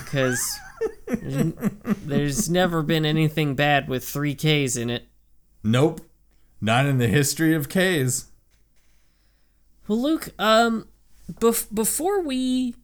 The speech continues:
Speaker 1: roll on outta here,
Speaker 2: Yeah.
Speaker 1: I wanna know, uh, it, poetry ends up playing, like, a, like, a weirdly significant part of this movie. Would you like to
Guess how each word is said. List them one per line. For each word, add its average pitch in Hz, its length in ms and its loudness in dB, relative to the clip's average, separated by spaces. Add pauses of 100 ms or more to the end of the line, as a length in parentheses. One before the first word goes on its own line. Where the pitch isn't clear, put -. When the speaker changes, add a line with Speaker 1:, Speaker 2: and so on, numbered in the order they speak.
(480)
Speaker 1:
roll 202 380 2
on 196 220 4
outta 135 260 2
here, - 340 -12 (500)
Speaker 2:
Yeah. 107 260 0 (1700)
Speaker 1:
I 311 120 6
wanna 254 280 4
know, 156 360 2 (1080)
uh, 190 500 2 (260)
it, 170 200 -10 (320)
poetry 233 680 -2
ends 196 300 -2
up - 180 -4
playing, 175 400 0
like, 156 220 -2
a, 135 360 0
like, 131 240 -4
a 127 220 -4 (120)
weirdly 151 480 0
significant 131 640 -4
part 127 200 -4
of 120 80 -6
this 123 200 -6
movie. 127 480 -4
Would 294 220 -8
you 494 200 -2
like 466 140 -8
to 403 840 -6